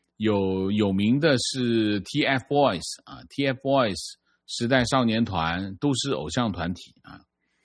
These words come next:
那么时代峰峻重庆，在重庆的总部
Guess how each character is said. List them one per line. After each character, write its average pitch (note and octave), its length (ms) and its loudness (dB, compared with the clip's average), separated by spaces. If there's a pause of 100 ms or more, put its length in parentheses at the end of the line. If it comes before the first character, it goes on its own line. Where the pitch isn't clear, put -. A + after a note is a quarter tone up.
(260)
那 B2+ 80 0
么 B2+ 100 4
时 C3 220 0
代 C#3+ 160 6
峰 D3 240 2
峻 B2+ 580 2
重 G2+ 320 0
庆， A#2+ 420 0
在 B2 220 2
重 G2+ 260 -2
庆 C#3 140 0
的 B2 100 2
总 D2+ 300 -6
部 C3 300 -2